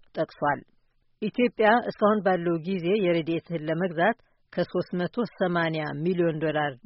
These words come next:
በላይ አውጥታለች። የዓለም አቀፍ ረድኤትም የጠየቀች ቢሆንም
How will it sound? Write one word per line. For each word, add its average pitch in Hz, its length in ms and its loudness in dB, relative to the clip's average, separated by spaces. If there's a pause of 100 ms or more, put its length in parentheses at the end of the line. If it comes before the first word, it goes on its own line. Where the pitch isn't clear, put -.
በላይ 175 340 2 (140)
አውጥታለች። 156 640 -2 (760)
የዓለም 202 520 4
አቀፍ - 240 -2
ረድኤትም 180 460 -2
የጠየቀች 180 480 -2
ቢሆንም 170 460 -4